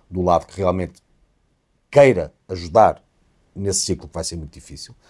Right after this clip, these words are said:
Disponibilidade. Segundo, competência. Eu quero escolher as pessoas mais competentes. E terceiro, boa fé. É tão simples quanto isto. E, portanto, o que, o que as oposições existem nos partidos,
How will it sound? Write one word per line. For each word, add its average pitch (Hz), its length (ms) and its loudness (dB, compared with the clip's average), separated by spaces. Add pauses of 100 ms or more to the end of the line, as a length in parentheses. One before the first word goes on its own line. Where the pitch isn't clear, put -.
(120)
Disponibilidade. - 580 -10 (280)
Segundo, 87 340 -6 (120)
competência. 92 500 -8
Eu 98 60 -10
quero 90 120 -8
escolher 92 200 -10
as 85 80 -10
pessoas 85 200 -10
mais 80 160 -10
competentes. 92 420 -14
E 90 40 -12
terceiro, 101 300 -12
boa 107 160 -10
fé. 85 240 -12 (1080)
É - 100 -6
tão 104 140 -2
simples - 240 -10
quanto 98 300 -8
isto. - 160 -8
E, - 40 -8
portanto, - 460 -2 (420)
o 120 100 -2
que, 117 480 6
o 123 100 0
que 107 680 0 (920)
as 120 140 2
oposições 123 460 0
existem 92 340 -8
nos 101 140 -12
partidos, 247 480 -12